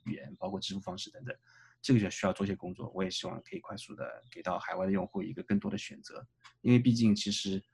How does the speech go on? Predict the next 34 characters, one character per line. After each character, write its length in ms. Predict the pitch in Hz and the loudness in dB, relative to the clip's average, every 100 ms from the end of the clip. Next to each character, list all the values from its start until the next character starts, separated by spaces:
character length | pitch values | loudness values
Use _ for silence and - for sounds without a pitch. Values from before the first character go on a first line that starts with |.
| _ _ _ | _ _ _
就 140 | - 120 | 2 4
拿 100 | 101 | 4
东 140 | 113 | 4
南 100 | 110 | 4
亚 100 | 104 | 4
来 140 | 95 - | 2 -2
说 140 | 92 | -4
的 80 | 90 | -6
话， 180 | - 87 | -6 -6
他 160 | 113 | 2
们 260 | 104 101 101 | 4 6 4
有 120 | 98 | 2
很 180 | 98 104 | 0 -4
多 120 | 92 | -4
的 80 | 95 | -4
国 120 | 85 | -4
家， 220 | - 92 | -8 -8
其 120 | 98 - | -8 -8
实 60 | |
创 240 | - 107 101 | -4 0 0
意 60 | |
行 180 | 101 - | 0 -4
业、 80 | - | -4
设 140 | - | -2
计 80 | 95 | -4
行 160 | - - | -6 -10
业 100 | 87 | -10
是 140 | - | -10
非 140 | - | -2
常 80 | 107 | 0
非 80 | 107 | 0
常 100 | 98 | -2
强 220 | - - | -6 -12
的。 60 | - | -20